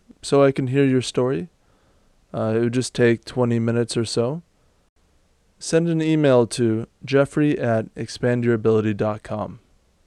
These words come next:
and we can set something up. I look forward to hearing from you. Here's the question I'd like to leave with you today. Do your past external authorities, your teachers, your coaches, your directors, whoever,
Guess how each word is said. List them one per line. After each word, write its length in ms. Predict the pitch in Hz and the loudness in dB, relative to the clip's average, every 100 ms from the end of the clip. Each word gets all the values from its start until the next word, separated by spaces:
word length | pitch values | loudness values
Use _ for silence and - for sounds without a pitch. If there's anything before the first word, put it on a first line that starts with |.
| _ _ - | _ _ -10
and 100 | 127 | -6
we 80 | 143 | -4
can 140 | 139 | -2
set 200 | - 131 | 0 0
something 380 | - 117 117 113 | 0 -4 -4 -4
up. 220 | 110 - - _ _ _ _ _ - | -4 -6 -10 _ _ _ _ _ -6
I 60 | |
look 200 | 117 120 | -2 -2
forward 260 | - 123 113 | 0 0 0
to 80 | 110 | -2
hearing 260 | 113 113 | -6 -6
from 220 | 110 110 95 | -6 -8 -8
you. 180 | 101 - _ _ _ _ _ _ _ _ _ _ _ | -10 -14 _ _ _ _ _ _ _ _ _ _ _
Here's 340 | 196 220 202 | 0 0 -2
the 140 | 202 | -2
question 380 | 170 147 131 131 | 4 4 4 0
I'd 120 | 120 | 2
like 180 | 123 131 | 2 2
to 80 | 123 | 0
leave 280 | 120 127 117 | 0 0 0
with 160 | 110 | -2
you 160 | 113 107 | 0 -2
today. 380 | - 110 98 85 - _ _ _ _ _ _ - _ _ _ - | -4 -4 -4 -4 -12 _ _ _ _ _ _ -20 _ _ _ 0
Do 100 | 135 | 6
your 260 | 139 131 | 8 8
past 680 | - - 143 147 151 - - - | 6 2 4 4 2 -2 -12 -6
external 640 | 127 - - 147 156 156 143 | -6 -4 2 4 6 4 2
authorities, 960 | 123 135 113 104 87 85 - - - - | 2 4 4 2 -2 -6 -12 -18 -20 -18
your 200 | - 87 - | -14 -14 -6
teachers, 760 | 156 156 - 143 135 131 123 | -2 -2 2 2 4 2 -4
your 140 | 110 - | -10 -12
coaches, 760 | - 131 143 - 131 123 110 | -2 2 2 2 0 0 -2
your 80 | 113 | -6
directors, 720 | 98 113 120 117 117 110 - - | -2 2 2 2 -2 -4 -8 -6
whoever, 600 | 151 151 147 120 101 - | 0 4 6 4 0 -4